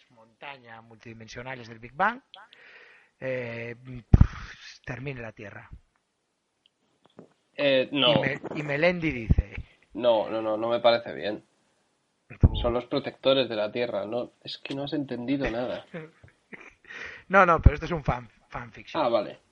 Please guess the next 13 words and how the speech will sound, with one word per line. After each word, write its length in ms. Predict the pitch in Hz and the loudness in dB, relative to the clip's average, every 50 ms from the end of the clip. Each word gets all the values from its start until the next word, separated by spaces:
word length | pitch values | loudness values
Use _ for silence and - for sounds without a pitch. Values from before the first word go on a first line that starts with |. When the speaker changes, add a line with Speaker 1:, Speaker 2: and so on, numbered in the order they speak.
| - - | -4 4
Speaker 2:
Vale, 220 | - 165 156 139 135 | 8 10 10 10 10
es 100 | 143 - | 6 6
un, 280 | 180 185 180 170 - - - | 6 8 6 6 4 2 6
un 240 | 170 175 170 165 | 8 12 12 12
universo 680 | 175 175 170 170 170 165 160 - 185 170 160 156 147 139 | 12 12 12 10 10 8 6 6 8 10 12 12 12 12
Speaker 1:
<laughs> 40 | 127 | 10
Es 140 | 110 - 127 | 6 8 10
un 60 | - 147 | 10 10
Speaker 2:
alternativo, 280 | 127 120 131 123 113 110 - | 8 6 2 0 0 -2 0
es 160 | - 147 143 | 0 2 4
Speaker 1:
universo 40 | 180 180 | 4 4
Speaker 2:
un 100 | 165 175 - | 4 4 4
Elseworlds. 280 | - 139 131 120 120 | 4 4 4 0 -2